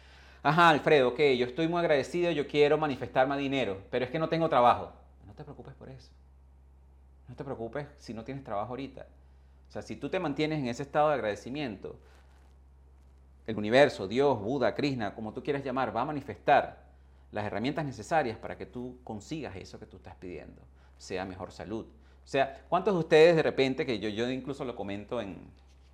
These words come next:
ahí en, en el reto, de repente piensan, pero piensan sin colocarle ningún cargo de emo-,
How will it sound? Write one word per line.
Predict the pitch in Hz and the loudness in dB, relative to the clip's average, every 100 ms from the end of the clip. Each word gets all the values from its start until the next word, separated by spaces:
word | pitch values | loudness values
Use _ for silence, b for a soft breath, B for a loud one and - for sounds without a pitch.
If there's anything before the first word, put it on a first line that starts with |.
| - - - - | -20 -20 -20 -12
ahí | 98 92 101 | -8 -6 -6
en, | 110 | -6
en | 95 95 | -8 -8
el | 90 | -6
reto, | 95 95 101 - B B B B 123 | -6 -6 -8 -14 B B B B -6
de | |
repente | 123 127 120 151 | -2 -2 0 0
piensan, | 147 170 147 127 151 175 170 B B B - | 2 2 0 0 -2 -2 -8 B B B -4
pero | 160 165 | 0 2
piensan | 190 180 175 208 | 0 0 -4 -6
sin | 196 | -2
colocarle | 160 143 127 135 160 | 4 4 6 4 4
ningún | 156 117 123 | -2 -4 0
cargo | 143 143 | 0 0
de | 135 | -4
emo-, | 107 | -8